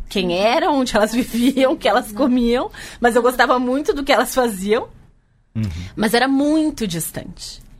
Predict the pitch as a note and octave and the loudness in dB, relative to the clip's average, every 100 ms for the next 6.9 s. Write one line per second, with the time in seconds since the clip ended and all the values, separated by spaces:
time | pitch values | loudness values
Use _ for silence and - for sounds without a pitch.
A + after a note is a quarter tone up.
0 | - - - - - - C4 - - G#4 | -16 -14 -12 -14 -10 -8 -8 -2 2 2
1 | B4+ D4+ G#3 F3+ F3 F3 F3 B3+ C4+ - | 2 0 -2 -2 -2 -2 0 -2 -2 -2
2 | B3 G#3+ G#3+ - - - F#3+ E3 - G#2+ | -2 -4 -8 -20 -18 -4 -4 -2 -8 -12
3 | - - - - G4 - E4 - - - | -8 -2 0 2 0 0 -8 -8 -8 -2
4 | D#4 B3+ A#3+ - F3 D#3+ - - - - | 0 0 -2 -8 -10 -10 -12 -18 -16 -12
5 | G#3 A#3 A3 - A3+ A3+ C#4 - G3+ - | -6 -6 -6 -6 -2 0 0 -2 -6 -4
6 | F3 F3 - D3+ D#3+ G#3+ G#3 E3 D#3+ | -6 -8 -4 -4 -2 -2 -2 -4 -10